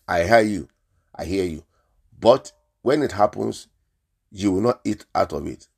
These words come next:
No, you will not be a partaker of it." I pray that even as the Lord will send you to that place where you bestowed no, no labor, you will be there to eat of what God has prepared for you in the name of Jesus Christ.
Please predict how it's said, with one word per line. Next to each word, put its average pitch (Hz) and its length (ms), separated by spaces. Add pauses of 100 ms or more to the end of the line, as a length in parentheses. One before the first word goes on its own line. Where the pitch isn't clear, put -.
(1000)
No, 101 440
you 101 180
will 117 80
not 127 500
be 123 140
a 104 60
partaker - 480
of 85 200
it." 87 220 (300)
I 131 220
pray 117 400
that 90 280
even 143 220
as 123 180
the 95 100
Lord 113 260
will 101 160
send 107 360
you 107 80
to 92 160
that 98 260
place 95 400 (220)
where 107 200
you 95 160
bestowed 87 460
no, 87 180 (120)
no 95 220
labor, 80 420 (360)
you 90 280
will 98 220
be 87 200
there 120 540
to 90 260
eat - 500 (240)
of 90 280
what 104 340
God 113 240
has 87 180
prepared - 560
for - 180
you 101 220
in 90 140
the 82 100
name 95 300
of 95 180
Jesus 92 320
Christ. - 340